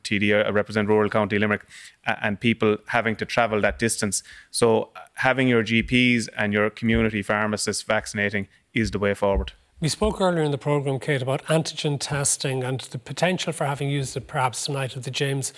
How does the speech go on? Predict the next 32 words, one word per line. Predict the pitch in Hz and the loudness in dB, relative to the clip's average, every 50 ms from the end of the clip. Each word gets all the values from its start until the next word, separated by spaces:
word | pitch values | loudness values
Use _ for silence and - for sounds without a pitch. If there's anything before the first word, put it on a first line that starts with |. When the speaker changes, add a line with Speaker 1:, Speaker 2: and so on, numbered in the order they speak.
| - - - - | -14 -20 -20 -6
Speaker 2:
Vincent | - 165 147 - - 139 135 | -2 0 0 0 0 0 -2
McMorrow | 131 - - 143 143 139 131 - | -2 0 0 2 2 2 0 -2
concert, | - - - 147 151 139 - - 147 123 156 | -4 -4 -2 -2 0 0 -2 -4 -4 -6 -6
and | 165 143 | -4 -4
it | 147 135 | -4 0
wasn't | 127 147 147 143 - - 139 135 127 - | 2 2 2 2 2 -2 -4 -4 -2 0
done. | - 165 151 147 127 120 117 - - - - - - - _ | 2 2 2 2 0 -4 -8 -12 -16 -18 -18 -18 -20 -18 _
What | - 226 208 254 262 247 | -4 2 2 2 4 4
do | - 285 | 2 2
you | 285 247 | 2 2
think | - - 226 190 - | 2 2 0 0 0
about | 165 147 170 151 - | 0 0 0 0 0
the | - 151 | 0 0
reluctance | 147 143 139 151 170 165 - - 202 165 143 - - | 0 2 2 0 0 -2 -2 -2 -2 -2 -2 -2 -4
there | 147 135 | -4 -4
seems | - - 143 139 131 - | -2 -2 -2 -2 -4 -4
to | - | -6
be | - 135 | -6 -4
on | 135 131 131 | -4 -4 -4
the | 123 | -6
part | - - 147 139 135 - | -4 -4 -2 -2 -2 -4
of | - 170 139 131 | -4 -6 -6 -4
the | 127 - | -4 -2
health | - 160 156 143 - | 0 0 0 -2 -4
authorities | 151 - - 143 135 135 131 - - 139 135 127 - - - - - - - | -6 -4 -2 -2 0 0 -2 -2 -2 -2 -2 -2 -4 -6 -10 -16 -20 -16 -6
to | - 254 - | -6 -2 2
authorise | 190 185 185 180 170 - 165 147 143 135 131 127 120 - | 4 4 4 4 2 -2 -2 -2 0 0 0 -2 -2 -2
extensive | 165 - - - - 156 143 135 - - 175 135 | -2 -4 -4 -2 -2 -2 -2 -2 -4 -4 -2 -2
use | 151 139 123 - - | -2 -2 -2 -4 -6
of | 139 | -4
antigen | 160 180 202 - - - - 180 147 | -4 -4 -4 -4 -6 -6 -6 -6 -6
testing? | 131 127 - - - - - | -6 -6 -8 -8 -8 -10 -12